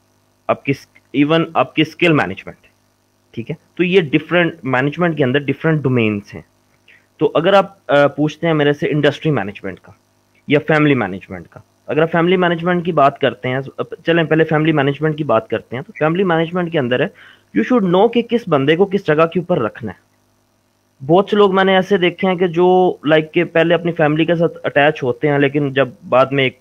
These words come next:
married life के अंदर चले जाते हैं, second phase of life के अंदर, तो family को पीछे छोड़ देते हैं। तो जिस तरह, अ, जो होता है कि आप, अब ये समझ लें कि पहले तो अगर family management की बात करते हैं, you should know कि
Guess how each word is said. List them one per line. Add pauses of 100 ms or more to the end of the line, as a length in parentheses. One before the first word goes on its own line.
married
life
के
अंदर
चले
जाते
हैं,
second
phase
of
life
के
अंदर,
तो
family
को (540)
पीछे
छोड़
देते
हैं। (380)
तो
जिस
तरह, (260)
अ, (320)
जो
होता
है
कि
आप, (180)
अब
ये
समझ
लें
कि (400)
पहले
तो
अगर
family
management
की
बात
करते
हैं,
you
should
know
कि